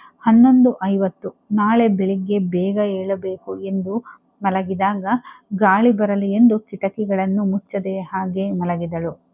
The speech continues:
ಕತ್ತಲೆ ನಾಯಿಗಳ ಚೀರಾಟ ಜೋರಾಗಿತ್ತು. ಪಂಚಮಿ ನಿದ್ದೆ ಮಂಪರು. ಬಾಲ್ಕನಿಯಿಂದ ಯಾವುದಾದರೂ ಕಾರಣದ ಶಕ್ತಿ ಬಂದು ಪಂಚಮಿ ಕಾಲು ಅಗಲಿಸಿದಂತೆ, ಕೈಯನ್ನು ಜೋರಾಗಿ ಹಿಡಿದು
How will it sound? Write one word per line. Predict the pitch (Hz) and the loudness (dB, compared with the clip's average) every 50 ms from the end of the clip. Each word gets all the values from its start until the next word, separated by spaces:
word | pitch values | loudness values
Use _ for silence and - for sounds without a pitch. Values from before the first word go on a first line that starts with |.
| _ _ _ _ _ _ _ _ - _ _ _ | _ _ _ _ _ _ _ _ -20 _ _ _
ಕತ್ತಲೆ | - 240 226 - - - 269 277 262 233 | -2 -2 -2 0 0 2 4 4 4 4
ನಾಯಿಗಳ | 214 208 190 190 208 208 202 202 190 185 180 185 185 - | 4 2 2 2 0 0 0 0 0 0 0 -2 -4 -6
ಚೀರಾಟ | - - 208 202 190 190 185 190 180 - - - - _ _ _ _ _ _ | -6 -2 -2 -2 0 -2 -2 -4 -4 -4 -8 -8 -8 _ _ _ _ _ _
ಜೋರಾಗಿತ್ತು. | 190 - 220 220 240 247 247 247 240 214 208 202 _ - 208 - _ _ _ _ _ _ _ _ _ _ - | 0 2 4 4 6 6 6 6 4 2 0 -4 _ -12 -16 -16 _ _ _ _ _ _ _ _ _ _ 0
ಪಂಚಮಿ | 214 214 220 220 - 233 220 220 214 208 | 2 2 2 2 2 2 2 4 4 2
ನಿದ್ದೆ | 196 196 190 185 185 220 214 | 2 0 -2 -2 -2 0 2
ಮಂಪರು. | 202 196 185 190 185 - 202 196 196 - - - - - - - _ _ - | 2 2 0 -2 -2 -2 -2 -2 -2 -6 -10 -16 -20 -20 -20 -20 _ _ 2
ಬಾಲ್ಕನಿಯಿಂದ | 196 214 214 240 269 254 - 269 254 254 247 247 240 233 220 226 226 226 208 185 | 2 4 4 4 2 2 2 4 4 6 6 6 6 6 4 4 4 2 2 0
ಯಾವುದಾದರೂ | 190 196 185 180 190 202 214 240 214 202 233 226 220 214 214 220 214 220 226 220 | -2 -2 -2 0 0 0 0 0 0 0 0 0 2 2 0 0 0 -2 -2 -4
ಕಾರಣದ | - - 220 196 190 190 202 208 214 208 202 202 202 202 202 185 | -4 -2 -2 0 0 0 0 -2 -4 -4 -2 -2 -4 -4 -6 -8
ಶಕ್ತಿ | - - 202 202 _ _ - 226 | -8 -8 -8 -8 _ _ -4 -4
ಬಂದು | 208 180 202 202 208 208 196 196 | -2 -2 -2 -2 0 0 0 -2
ಪಂಚಮಿ | 190 - - 185 190 190 196 - 214 208 208 196 | -2 -2 -4 -2 -2 -2 -4 -2 -2 -2 -4 -6
ಕಾಲು | - - 196 185 185 190 196 196 190 - - - - - - _ _ | -6 -4 -2 -2 0 -2 -4 -6 -8 -10 -18 -20 -20 -20 -20 _ _
ಅಗಲಿಸಿದಂತೆ, | 208 202 196 220 233 240 233 - - 214 185 202 208 226 240 - 208 220 247 247 - _ _ _ | -2 2 4 4 4 4 4 2 -2 -2 -2 0 0 0 0 0 -2 -2 -2 -4 -8 _ _ _
ಕೈಯನ್ನು | _ - 226 240 240 254 277 269 240 226 226 | _ 2 4 6 6 6 6 6 6 4 2
ಜೋರಾಗಿ | 208 180 - 202 202 208 220 220 220 233 226 220 233 214 | 0 0 0 0 0 2 2 2 2 2 2 0 0 0
ಹಿಡಿದು | 214 202 202 202 180 202 | 2 0 0 0 0 -2